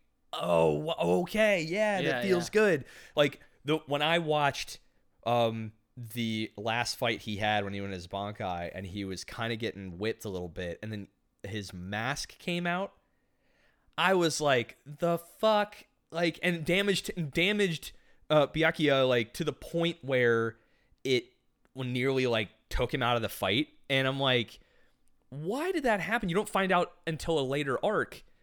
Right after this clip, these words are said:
Speaker 1: why he can do that, why that comes out. And it, that then may still feel a little ass pull,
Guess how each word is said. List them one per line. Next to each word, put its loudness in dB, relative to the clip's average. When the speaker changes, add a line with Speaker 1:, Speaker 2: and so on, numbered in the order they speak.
Speaker 1:
why 4
he -6
can -8
do -2
that, 0
why 2
that -2
comes -8
out. 2
And 0
it, -6
that 4
then -2
may -2
still -2
feel -2
a -2
little -2
ass -2
pull, -4